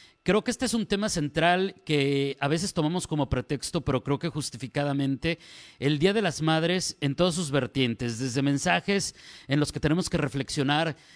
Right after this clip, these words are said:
sí, sobre la vida, pero también sobre la vida en sociedad, ¿no? O sea, me refiero, Jorge, a las políticas públicas en apoyo de las mujeres, a las jefas de familia, a las mamás en general, y justamente hoy, Jorge, en su día.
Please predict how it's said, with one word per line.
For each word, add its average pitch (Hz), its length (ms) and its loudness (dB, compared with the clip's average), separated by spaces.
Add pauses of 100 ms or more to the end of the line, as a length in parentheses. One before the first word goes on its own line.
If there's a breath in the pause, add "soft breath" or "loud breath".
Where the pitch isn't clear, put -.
(140)
sí, - 320 4
sobre 175 300 0
la 143 120 2
vida, 156 440 0 (340 soft breath)
pero 151 180 2
también 185 260 -2
sobre 247 220 -2
la 165 120 0
vida 196 180 -2
en 220 100 -6
sociedad, 135 580 -4
¿no? 190 320 -6
O 147 100 -8
sea, 156 360 -4
me 147 120 -4
refiero, 165 340 -6
Jorge, 180 440 -8 (260 soft breath)
a 147 80 -4
las 165 200 -2
políticas 185 580 -4
públicas 151 840 -4 (260 soft breath)
en 156 140 0
apoyo 202 320 0
de 190 80 0
las 139 180 -4
mujeres, 147 640 -2
a 139 260 0
las 143 220 -4
jefas 190 320 -4
de 160 100 -6
familia, 139 580 -2 (380 soft breath)
a 156 100 0
las 185 180 -2
mamás 208 380 0
en 247 100 0
general, 190 540 0
y 185 80 -2
justamente 202 640 2
hoy, 202 160 -2
Jorge, 151 480 -4
en 143 140 -4
su 160 120 -4
día. 135 280 -2